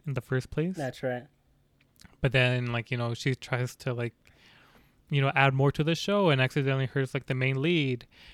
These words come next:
Speaker 1: And so she gets bullied to,
Speaker 2: Yeah.
Speaker 1: like, no, like, relentlessly. Which
Speaker 2: Yeah.
Speaker 1: I feel like actually, 'cause, like, you know, I remember what you told me when we were talking about the controversy about, like, using the whole, like,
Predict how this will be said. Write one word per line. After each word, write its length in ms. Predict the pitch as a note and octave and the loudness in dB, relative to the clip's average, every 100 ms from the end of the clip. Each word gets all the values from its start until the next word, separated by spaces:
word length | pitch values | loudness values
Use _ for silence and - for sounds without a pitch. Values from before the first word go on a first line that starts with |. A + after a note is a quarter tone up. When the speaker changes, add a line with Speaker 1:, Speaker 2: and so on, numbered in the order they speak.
| - C#3+ | -10 -4
Speaker 1:
And 140 | C3+ | -2
so 120 | C#3 | -2
she 120 | B2+ | -2
gets 160 | C3 A#2+ | -4 -4
bullied 480 | A2+ C#3 C#3+ C#3 C3+ | 0 2 4 2 -2
to, 100 | C3+ | -2
Speaker 2:
Yeah. 60 | B2+ | -2
Speaker 1:
like, 180 | A#2+ - | -4 -2
no, 220 | B2+ B2+ | -2 0
like, 260 | B2 B2 A#2 | -2 -2 -2
relentlessly. 960 | A2+ A2 C3 D3 B2+ - B2+ A#2+ A#2+ B2 _ _ _ - - - - | -4 -2 -2 -2 -4 -4 -4 -4 -4 -10 _ _ _ -20 -20 -20 -8
Which 340 | C#3 C3+ C3 C3 | 0 0 0 -6
Speaker 2:
Yeah. 140 | G#2 | 0
Speaker 1:
I 60 | D3+ | 2
feel 160 | G#3+ A#3+ | 2 2
like 120 | A#3 | 2
actually, 360 | G3+ A#3 F#3 E3 _ _ _ | 0 2 2 0 _ _ _
'cause, 160 | D3+ C3+ | 0 2
like, 240 | C3+ - | 0 2
you 80 | C#3 | 2
know, 260 | C#3 B2 C3+ | 2 2 2
I 80 | C#3 | 0
remember 380 | D3+ D#3 E3+ | 2 -2 0
what 140 | D3+ C3 | 0 0
you 60 | |
told 260 | B2+ C#3 B2+ | -2 -2 0
me 80 | B2+ | 0
when 100 | A#2+ | 0
we 20 | |
were 80 | A#2+ | 0
talking 220 | - C3+ | 0 0
about 160 | C#3 B2+ | 2 0
the 60 | |
controversy 640 | A#2+ C3 - C3+ D3 - G3 | 0 0 0 -4 -4 -4 -2
about, 280 | D3 C3 B2 | 0 0 0
like, 180 | B2 | -2
using 320 | C3 C3 C3+ C3 | -2 0 0 0
the 80 | B2 | -2
whole, 340 | C3 C3 B2+ | 0 2 2
like, 400 | A#2+ A2+ - - | 0 -4 -8 -20